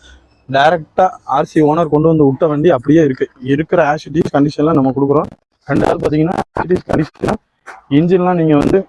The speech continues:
ரொம்ப தெளிவா தான் இருக்கு. நீங்க உ-, இன்ஜின் வந்து பக்கா கண்டிஷனு. டயர் பாருங்க, எல்லாமே ஒரு ஃபார்ட்டி பர்சன்டேஜ் இருக்கு ஆவரேஜா. இந்த வண்டியில பாத்தீங்கன்னா,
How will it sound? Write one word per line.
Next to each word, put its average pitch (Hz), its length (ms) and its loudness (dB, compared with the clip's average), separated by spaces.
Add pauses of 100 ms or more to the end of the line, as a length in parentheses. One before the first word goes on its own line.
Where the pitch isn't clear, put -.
(120)
ரொம்ப 147 240 -2
தெளிவா 151 320 0
தான் 156 100 0
இருக்கு. 143 200 0
நீங்க 139 260 0
உ-, 147 220 -4
இன்ஜின் 165 320 0
வந்து 170 140 0
பக்கா 165 240 -2
கண்டிஷனு. 151 540 -2
டயர் 160 280 -2
பாருங்க, 160 240 0
எல்லாமே 156 300 2
ஒரு 131 400 0 (440)
ஃபார்ட்டி 143 220 -2
பர்சன்டேஜ் 160 400 0
இருக்கு 127 260 -4 (120)
ஆவரேஜா. 127 440 -4 (1120)
இந்த 135 100 0
வண்டியில 160 300 2
பாத்தீங்கன்னா, 165 340 2